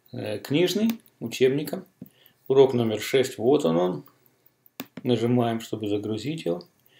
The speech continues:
Загрузили, видите, вот lesson six zip. Окей, теперь идём в Eclipse. В Package Explorer заходим, правой мышкой right click,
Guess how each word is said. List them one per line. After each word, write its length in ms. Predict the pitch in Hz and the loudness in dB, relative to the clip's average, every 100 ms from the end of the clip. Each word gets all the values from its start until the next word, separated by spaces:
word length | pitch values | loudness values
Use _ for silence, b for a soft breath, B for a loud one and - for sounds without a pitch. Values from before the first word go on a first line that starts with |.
| b b - | b b 0
Загрузили, 540 | 113 123 120 113 101 | 4 4 2 0 -2
видите, 260 | 120 143 110 | -4 -4 -6
вот 140 | 113 | -2
lesson 300 | 117 123 113 | 0 0 -2
six 240 | 113 113 | -6 -8
zip. 400 | - 98 139 190 - _ B B B - - | -10 -6 -4 -6 -10 _ B B B -10 -2
Окей, 240 | 123 117 | 0 0
теперь 260 | 117 - 180 | -2 -8 -4
идём 200 | 131 113 | 0 0
в 60 | 110 | -2
Eclipse. 500 | 110 165 - - - _ _ b b b b b _ | -4 -4 -4 -10 -18 _ _ b b b b b _
В 140 | _ - | _ 4
Package 420 | 131 127 123 - - _ - - | 6 4 2 -4 -14 _ -14 -4
Explorer 760 | 127 117 - - 127 117 107 | -2 -2 -4 2 4 4 0
заходим, 720 | 104 104 - 156 180 180 170 - _ | -4 -4 0 4 4 2 -4 -12 _
правой 300 | 120 117 113 | 0 2 0
мышкой 420 | 110 123 - 113 | 0 -2 -2 2
right 280 | 113 139 143 | 4 4 2
click, 340 | - 147 147 | -2 0 -2